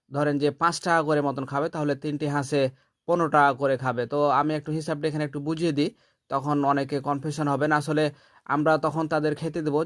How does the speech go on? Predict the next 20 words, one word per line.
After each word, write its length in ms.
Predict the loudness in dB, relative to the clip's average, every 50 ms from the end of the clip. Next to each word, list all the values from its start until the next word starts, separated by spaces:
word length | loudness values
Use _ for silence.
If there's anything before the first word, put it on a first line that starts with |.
| 0 2
যে 80 | 2 2 2 2 0 -2 -8 _ _ _ _ -6
আমরা 280 | -4 -2 2 4 4 6 6 6 4 2 2
জানি 200 | 0 0 0 0 0 0
যে 80 | 0 2 2 0 -2 -4 -4 -6
আমাদের 260 | -4 -4 -2 -2 -2 0 -2
বর্তমানে 380 | -2 -4 -4 -4 -4 -2 0 0 0 -2
এক 60 | -2 -2
কেজি 220 | -4 -4 -4 -2 -2 2
গুঁড়ার 240 | 2 2 2 4 4
দাম 140 | 4 2 2 0 -2 -4
পনেরো 260 | -2 -2 2 2 4 4 4
টাকা, 180 | 4 4 2 -2 -2 -4 _ _ _ _ _ _ _ _ _ -10
এটা 140 | -4 -2 -2 -2
হচ্ছে 180 | -2 -2 -2 0 2 2
দু 40 | 2 2
হাজার 160 | 2 0 -2 -2
চব্বিশ 280 | -2 -2 -2 -2 -2 -2 -2
সাল। 140 | -2 -2 -2 -6 _ _ _ _ _ _ _ _ _ _ 0
তো 60 | 2 4 4 4 2
সেক্ষেত্রে 420 | 0 -2 -2 -2 -2 0 0 2